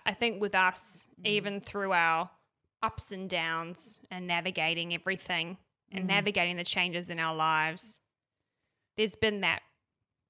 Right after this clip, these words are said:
Speaker 1: respect there, and we
Speaker 2: Mm.
Speaker 1: know each other's hearts as well.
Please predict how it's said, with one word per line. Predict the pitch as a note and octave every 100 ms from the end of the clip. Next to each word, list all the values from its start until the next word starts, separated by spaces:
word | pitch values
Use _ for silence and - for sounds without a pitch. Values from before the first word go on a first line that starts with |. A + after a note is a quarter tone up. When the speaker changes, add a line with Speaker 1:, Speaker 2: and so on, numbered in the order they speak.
| _ -
Speaker 1:
respect | G3+ G3 - - G3 - -
there, | F#3 F3 E3+ E3+
and | D#3+ D#3+ F#3 A3 _ _
we | G#3 A#3+ C4
Speaker 2:
Mm. |
Speaker 1:
know | B3 B3
each | A#3+ -
other's | G3+ F#3+
hearts | - F3 F#3 - -
as | F#3 F#3
well. | E3+ G#3+ D4